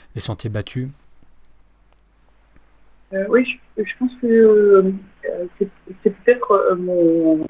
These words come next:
Speaker 2: mon, mon background, désolé pour, euh, tous les anglicismes, hein, mais j'ai, j'ai beaucoup vécu à l'étranger, euh, qui me, donc, euh, j'ai, j'ai fait beaucoup de, de, de, de gestion de projet.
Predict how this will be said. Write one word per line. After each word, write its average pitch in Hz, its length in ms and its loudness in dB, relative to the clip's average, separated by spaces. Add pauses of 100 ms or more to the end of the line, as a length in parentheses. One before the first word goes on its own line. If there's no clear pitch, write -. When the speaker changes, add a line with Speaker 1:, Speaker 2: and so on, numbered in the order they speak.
(240)
Speaker 2:
mon, 165 440 -4 (140)
mon 170 180 6
background, 196 640 2 (240)
désolé 190 360 -2
pour, 175 280 2
euh, 170 80 6 (100)
tous - 80 -10
les 220 140 4
anglicismes, 220 560 0
hein, 190 100 -8
mais 190 100 -8
j'ai, 185 180 -4
j'ai 175 180 -8
beaucoup 180 240 -12
vécu 208 220 0
à - 20 2
l'étranger, 196 400 2 (640)
euh, 180 160 2
qui 196 260 -2
me, 180 640 2 (220)
donc, 190 220 0
euh, 185 380 4
j'ai, 185 240 -6
j'ai 185 140 -6
fait 208 100 -2
beaucoup 190 280 -4
de, 185 840 4
de, - 180 -4 (300)
de, 175 260 -6
de 185 80 2
gestion 196 320 0
de 208 60 2
projet. 226 440 2